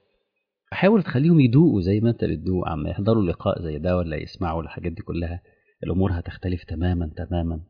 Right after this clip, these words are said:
معاهم. ف، آه، أرجو إن احنا النهاردة نكون أول الواقفين وأول المنافسين في الخيرات. لعل الله سبحانه وتعالى يسددنا وإياكم لكل خير، وينفع بنا وبكم حيثما كنا وكنتم.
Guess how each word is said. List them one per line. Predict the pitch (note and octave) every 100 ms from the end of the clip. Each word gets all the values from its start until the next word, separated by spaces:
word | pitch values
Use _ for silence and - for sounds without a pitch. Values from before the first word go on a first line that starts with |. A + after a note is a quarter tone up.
| _
معاهم. | E2 D2+ D2 F2 F#2+ _ _ _ _ _ _ _ -
ف، | F#2+ F#2 E2+ - - - - _ -
آه، | F2+ E2+ E2+ - -
أرجو | B2+ A2 G#2+
إن | G2
احنا | G#2+ G2+
النهاردة | F2 F#2 F#2+ F2
نكون | F2 G#2 F#2+ -
أول | B2 A2+ G2 E2+ - _ _ _ _ _ -
الواقفين | F#2 F2 F#2 G2 - G#2+ F#2+
وأول | F#2 B2 A#2+ G2+
المنافسين | F2+ E2+ E2+ F#2+ F2 G2
في | -
الخيرات. | E2+ - E2+ F#2+ G#2+ - _ _ _ _ -
لعل | D#2+ F2 F#2
الله | E2+ F2
سبحانه | F2 - - F2
وتعالى | D#2+ E2 E2+ E2+
يسددنا | D#2+ - D#2+ F2+ E2+
وإياكم | D#2 E2 E2+ - D#2+
لكل | D#2+ F#2 F2
خير، | - G#2+ G#2+ - _ _ _
وينفع | F2 F2 E2+ D#2+ F2 D#2+
بنا | D2 F#2+ E2+ E2
وبكم | D#2+ F2+ - E2 D2
حيثما | - D2+ - E2+ D#2+ D#2
كنا | - F2+ E2+
وكنتم. | E2+ F2+ G#2+ G2 F#2 D2+